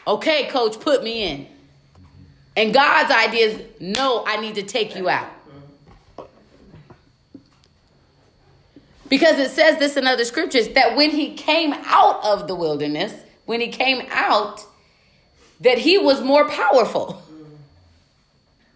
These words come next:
There is power in the sitting. There is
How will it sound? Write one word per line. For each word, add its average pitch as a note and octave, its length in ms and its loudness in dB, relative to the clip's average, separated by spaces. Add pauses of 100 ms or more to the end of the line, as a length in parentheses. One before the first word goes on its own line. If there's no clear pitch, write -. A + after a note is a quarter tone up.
(800)
There E4 220 2
is D4 240 2
power C#4 760 2 (180)
in A#3 140 2
the A3 80 2
sitting. E3+ 520 0 (1120)
There C4+ 240 4
is G#3 180 0